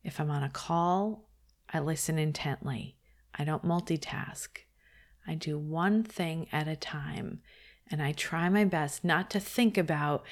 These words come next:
the next item or how many items are on that list. It doesn't always work,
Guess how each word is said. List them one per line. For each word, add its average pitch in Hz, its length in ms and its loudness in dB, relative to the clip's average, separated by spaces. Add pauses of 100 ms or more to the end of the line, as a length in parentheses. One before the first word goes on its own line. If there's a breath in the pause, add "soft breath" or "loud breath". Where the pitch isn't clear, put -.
(320 loud breath)
the 165 100 2
next 165 460 0
item 156 440 2
or 151 100 -2
how 170 420 0
many 170 420 2
items 156 400 -2
are - 140 -2
on 147 200 -2
that 143 240 -4
list. - 560 -6 (1040)
It - 120 -12
doesn't 160 340 4
always 185 300 8
work, 147 380 4